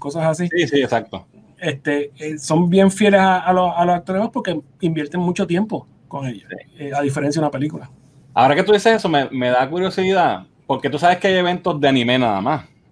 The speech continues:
Speaker 1: Ujú.
Speaker 2: Este, ani-, hay, ¿cómo se llama? Hay uno bien grande, no me acuerdo ahora el
Speaker 1: Anime
Speaker 2: nombre.
Speaker 1: Fest, el New York Anime Fest de gente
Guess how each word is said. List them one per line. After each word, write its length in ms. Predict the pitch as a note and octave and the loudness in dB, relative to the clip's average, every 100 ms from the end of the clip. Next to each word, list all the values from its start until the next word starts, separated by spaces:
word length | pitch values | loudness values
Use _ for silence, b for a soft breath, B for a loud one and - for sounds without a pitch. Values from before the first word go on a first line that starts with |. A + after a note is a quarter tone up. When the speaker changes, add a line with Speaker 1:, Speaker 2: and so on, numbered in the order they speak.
| - | -8
Speaker 1:
Ujú. 180 | B2+ D#3+ | -4 -4
Speaker 2:
Este, 760 | A2 G#2 G2+ G2 F#2 F2+ F2 - | -4 -6 -6 -8 -8 -10 -12 -12
ani-, 260 | G#2 G2+ - | -8 -8 -8
hay, 220 | G#2+ G2+ | -10 -10
¿cómo 220 | - B2+ | -10 -10
se 120 | - | -8
llama? 340 | D#3 D3+ C#3 C#3 | -6 -4 -4 -4
Hay 120 | B2+ | -4
uno 220 | D3+ D#3+ | 0 0
bien 140 | D3+ D3 | 0 0
grande, 300 | A#2+ C#3 A2+ | 2 0 0
no 60 | A2 | -2
me 60 | |
acuerdo 240 | B2+ C#3+ C3+ | 0 4 4
ahora 180 | C3+ | 4
el 60 | C#3 | 4
Speaker 1:
Anime 160 | C3 A2+ | 2 2
Speaker 2:
nombre. 140 | G3 | 2
Speaker 1:
Fest, 140 | A#3+ F3 | 2 4
el 100 | D#3 | 6
New 100 | D3+ | 6
York 160 | E3 | 6
Anime 280 | F#3+ G3 F#3+ | 6 6 4
Fest 320 | - G#3 A3 | 2 0 0
de 100 | E3+ | 0
gente 220 | D3+ D#3 | 0 0